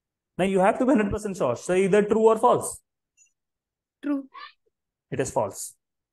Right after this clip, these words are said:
Speaker 1: because two is not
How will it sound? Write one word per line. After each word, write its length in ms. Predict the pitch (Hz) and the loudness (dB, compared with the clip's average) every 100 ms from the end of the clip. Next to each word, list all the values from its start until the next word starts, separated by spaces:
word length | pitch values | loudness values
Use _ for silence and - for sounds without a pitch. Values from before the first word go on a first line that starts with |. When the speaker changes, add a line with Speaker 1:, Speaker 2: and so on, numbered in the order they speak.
| _ _ _ | _ _ _
Speaker 1:
because 420 | 151 180 190 165 - - _ _ | 0 2 2 0 -10 -18 _ _
two 440 | 294 285 214 294 - _ _ _ _ _ _ _ _ | 0 2 0 -6 -16 _ _ _ _ _ _ _ _
is 240 | 175 156 131 | -6 -4 -4
not 380 | 139 208 226 | 0 0 0